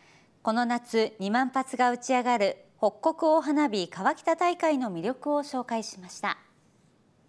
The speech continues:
川北祭りは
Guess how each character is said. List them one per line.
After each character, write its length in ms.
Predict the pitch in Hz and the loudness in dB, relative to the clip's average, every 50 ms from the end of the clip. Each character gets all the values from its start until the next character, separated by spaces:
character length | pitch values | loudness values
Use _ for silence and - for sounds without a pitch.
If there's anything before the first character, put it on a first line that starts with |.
| _ _ _ _ _ _ _ _ _ _ _ _ _ _ _ _ _ _ _ _ _ _ _ _ _ _ _ _ _ _ - - _ _ _ _ _ _ _ _ _ _ _ _ - | _ _ _ _ _ _ _ _ _ _ _ _ _ _ _ _ _ _ _ _ _ _ _ _ _ _ _ _ _ _ -20 -20 _ _ _ _ _ _ _ _ _ _ _ _ -2
川 240 | - 254 254 269 285 | 0 2 2 2 2
北 180 | - - 294 285 | 0 0 2 2
祭 360 | 277 302 294 - 311 233 262 | 2 2 0 0 -2 0 0
り 40 | 254 | 2
は 240 | 220 220 214 208 | 2 2 0 -2